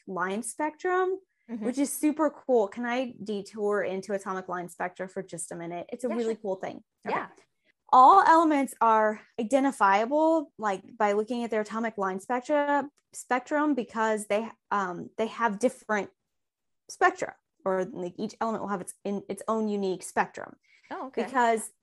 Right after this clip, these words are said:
Speaker 1: energy is quantized when we're talking about,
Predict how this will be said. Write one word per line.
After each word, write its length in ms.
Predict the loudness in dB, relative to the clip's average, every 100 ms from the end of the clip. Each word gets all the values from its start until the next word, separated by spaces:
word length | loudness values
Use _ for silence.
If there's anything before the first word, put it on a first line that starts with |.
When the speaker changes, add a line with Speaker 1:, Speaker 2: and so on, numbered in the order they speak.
| -6
Speaker 1:
energy 480 | 0 2 0 2 0
is 120 | 0
quantized 1000 | -4 2 4 4 -2 -8 -12 -12 -16 -18 _ _
when 140 | -6
we're 100 | -4
talking 440 | -4 -4 -4 -4 -4
about, 400 | -2 0 0